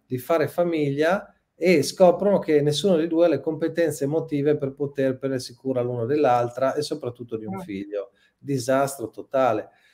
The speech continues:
Speaker 1: Quindi, insomma, bisogna che le persone imparino quanto prima,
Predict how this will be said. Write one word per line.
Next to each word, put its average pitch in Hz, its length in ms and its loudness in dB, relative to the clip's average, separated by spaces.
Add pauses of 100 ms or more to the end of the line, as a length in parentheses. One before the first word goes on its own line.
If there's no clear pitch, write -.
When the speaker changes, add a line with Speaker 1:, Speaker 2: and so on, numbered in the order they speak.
(220)
Speaker 1:
Quindi, 180 200 2
insomma, 139 560 2 (140)
bisogna 151 800 2
che 165 300 4
le 143 160 2
persone 123 840 2
imparino 139 680 0
quanto 156 360 -4
prima, 160 640 -2